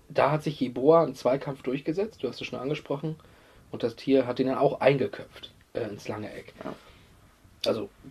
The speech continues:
Speaker 1: stark, Van der Sar keine Chance gehabt in dem Moment.
Speaker 2: Äh, schönen Stürmer, ja, also so wie man sich so einen Mittelstürmer vorstellt, war Anthony Yeboah halt, ne? Also,
Speaker 1: Genau.
Speaker 2: ja, ich kann nichts hinzuzufügen.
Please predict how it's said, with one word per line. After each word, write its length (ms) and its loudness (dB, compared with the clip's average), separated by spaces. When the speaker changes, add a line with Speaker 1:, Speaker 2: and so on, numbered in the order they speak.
Speaker 1:
stark, 500 0
Van 140 -2
der 100 -4
Sar 300 6
keine 180 2
Chance 260 0
gehabt 180 -4
in 100 -6
dem 80 -8
Moment. 340 -10
Speaker 2:
Äh, 320 0
schönen 360 -2
Stürmer, 360 -2
ja, 220 -2
also 400 -2
so 160 -2
wie 60 6
man 180 2
sich 140 -4
so 140 -2
einen 140 0
Mittelstürmer 540 0
vorstellt, 500 -6
war 240 -4
Anthony 380 -2
Yeboah 340 0
halt, 200 -6
ne? 80 -10
Also, 440 -6
Speaker 1:
Genau. 160 0
Speaker 2:
ja, 120 2
ich 180 -14
kann 160 -2
nichts 200 -2
hinzuzufügen. 520 -14